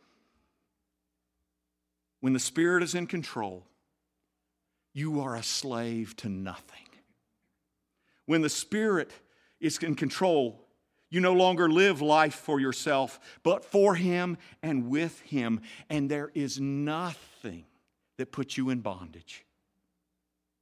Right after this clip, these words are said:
You realize Jesus has my life in his hands. What can really hurt me? Not life or death,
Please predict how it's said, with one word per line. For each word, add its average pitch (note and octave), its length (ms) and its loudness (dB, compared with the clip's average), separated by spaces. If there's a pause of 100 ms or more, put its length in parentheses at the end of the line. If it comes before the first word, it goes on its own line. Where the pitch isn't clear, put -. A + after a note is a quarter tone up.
(2250)
You C#3+ 120 0
realize C#3+ 420 6
Jesus C3+ 340 -2
has C3+ 160 0
my C#3 160 4
life C#3 320 4
in B2 80 -2
his A#2 200 -2
hands. G#2 560 -6 (840)
What E3+ 400 -6
can G#3+ 260 -2
really F#3 300 0
hurt - 420 -10
me? F2+ 300 -14 (920)
Not D3 260 -4
life C#3 540 -8
or E3 140 -8
death, A#2 500 -14